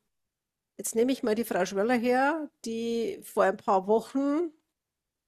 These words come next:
selber aus gesundheitlichen Gründen in dieser Situation war. Ich durfte mich nicht bewegen. Das heißt, ich war auf alles angewiesen und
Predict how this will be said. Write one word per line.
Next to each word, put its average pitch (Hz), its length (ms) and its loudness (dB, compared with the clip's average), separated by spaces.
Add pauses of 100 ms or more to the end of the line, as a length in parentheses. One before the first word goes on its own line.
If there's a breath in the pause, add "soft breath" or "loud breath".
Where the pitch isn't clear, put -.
(640)
selber 226 500 0 (640 loud breath)
aus 214 200 -4
gesundheitlichen 220 680 0
Gründen 226 260 0
in 208 120 0
dieser 208 200 0
Situation 202 760 -2
war. 190 240 4
Ich 214 140 -2
durfte 208 320 -4
mich 196 220 -4
nicht 226 220 -6
bewegen. 208 480 -2
Das 214 180 -2
heißt, 190 280 -2
ich 208 140 -10
war 214 100 0
auf 185 160 -2
alles 254 260 -2
angewiesen 214 760 -2 (1000)
und 208 540 6